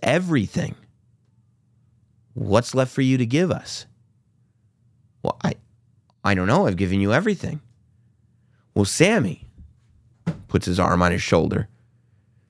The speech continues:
"that makes you worthless." And he's almost smiling when he says it. And Sami is like, "What?" And then the bloodline beats down Sami Zayn. And it leads us to Sami Zayn versus Roman Reigns,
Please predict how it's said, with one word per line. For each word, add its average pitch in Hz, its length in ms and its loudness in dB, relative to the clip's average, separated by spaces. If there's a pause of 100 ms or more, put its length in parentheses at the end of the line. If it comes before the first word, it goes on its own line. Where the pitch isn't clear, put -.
(680)
"that 196 140 2
makes 139 260 -2
you - 100 -4
worthless." - 760 -2 (1120)
And 104 60 -4
he's 107 100 0
almost 113 280 2
smiling 110 420 2
when - 100 -6
he - 40 -4
says 92 300 -2
it. 82 60 -2
And - 100 -6
Sami 110 340 2
is 95 140 -2
like, 90 120 0
"What?" 104 480 2 (640)
And 120 140 -2
then 123 100 2
the 117 100 2
bloodline 104 680 0 (560)
beats 113 240 2
down 110 260 2
Sami 104 420 2
Zayn. 113 340 2 (440)
And 143 120 0
it 139 180 0
leads 160 420 0
us 151 300 0
to 95 480 0 (920)
Sami 156 400 0
Zayn 147 300 2
versus 110 400 0
Roman 101 320 4
Reigns, - 400 -2